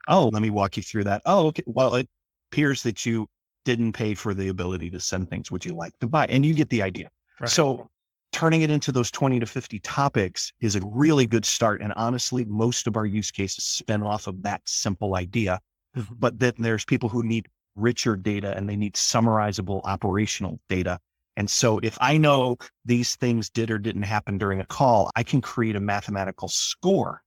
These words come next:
Speaker 1: out of that.
Speaker 2: Mm-hmm.
Speaker 1: I can say that's a five on a scale of one to ten for experience, but the agent did a really great job, even if the customer was unhappy, and they'd get a nine out of ten. But there's a risk that this customer is gonna churn, and we're gonna call that the churn score,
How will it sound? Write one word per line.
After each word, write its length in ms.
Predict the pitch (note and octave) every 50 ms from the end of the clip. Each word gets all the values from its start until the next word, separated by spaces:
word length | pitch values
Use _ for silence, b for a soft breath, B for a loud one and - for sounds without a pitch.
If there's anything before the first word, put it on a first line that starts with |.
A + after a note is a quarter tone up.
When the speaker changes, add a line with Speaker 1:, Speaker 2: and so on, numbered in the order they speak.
| _ _
Speaker 1:
out 140 | - F#2+ F#2
of 100 | F#2 F2+
that. 220 | - B2+ B2 - -
Speaker 2:
Mm-hmm. 100 | C#3+ D#3 - _ _ _ _ _ _ _
Speaker 1:
I 80 | - A#2
can 160 | - A#2 G#2
say 180 | - - G2 F#2+
that's 260 | - B2 D#3+ - -
a 60 | -
five 600 | - - - - - - - G#2+ - - F#2+ - _ _ _
on 180 | - G#2+ G2 G2
a 120 | G#2 A2+
scale 340 | - - - A#2 G#2 G2 G#2
of 100 | F#2+ F#2
one 160 | F2+ E2+ F2+
to 80 | F#2 -
ten 320 | - - D#3+ C3+ E3+ E3+ - _ _ _ _ _ -
for 160 | - - -
experience, 600 | - - - - - G3 F#3+ D3 A2+ F#2 E2 -
but 220 | - - A2+ G2+ - b b b _ _
the 120 | - A2+ - -
agent 340 | C3+ E3 E3 D3 C3+ A2+
did 120 | - B2+ G#2+
a 60 | G#2
really 300 | G#2 A2 A#2+ A#2 A2+ G#2
great 320 | G2+ G#2+ G#2+ G#2+ G#2 F#2+
job, 360 | F#2+ A2+ A#2+ C3+ C#3+ A#2 G2+ G#2+
even 200 | G#2+ G2+ G2+ G#2
if 100 | - -
the 80 | G2+
customer 460 | - - - G#2+ - - - G#2 G2
was 180 | G2 F#2+ G2 -
unhappy, 760 | - F#2 F#2 E2 - - - C#3 B2+ F2+ - F#2 F#2 F#2 - _ _ _ _ _ -
and 100 | G2 F#2+
they'd 200 | G#2 G#2 F#2+ F#2+
get 160 | A2 G#2 F#2+
a 80 | F#2 F2+
nine 440 | G2 A2 B2 B2+ C3+ C#3 B2+ A#2
out 140 | G#2 F2+ F2
of 140 | F2 - _
ten. 320 | - - F#2+ F#2 F2+ F2 F2 - _ _ _
But 160 | - B2 -
there's 180 | - B2 A#2+ -
a 60 | A2+
risk 540 | G2 G2 G#2+ B2 D3 D3+ D3 - - - - - _ _ _ _ _ _ _ _ _
that 260 | - A#2+ A2+ G#2+ - -
this 180 | A#2+ G#2+ -
customer 400 | - - B2 - - - A#2 G#2+
is 80 | G2 -
gonna 160 | - G#2+ G2
churn, 340 | F2+ - - - C3+ A#2+ A2
and 80 | G2+ G2
we're 80 | F#2+
gonna 180 | - A2+ G#2+ G2+
call 160 | - A#2+ A2
that 140 | G#2+ G#2 -
the 80 | - -
churn 300 | - - B2+ A#2+ A#2+ A2
score, 340 | - - - G#2 F#2 F#2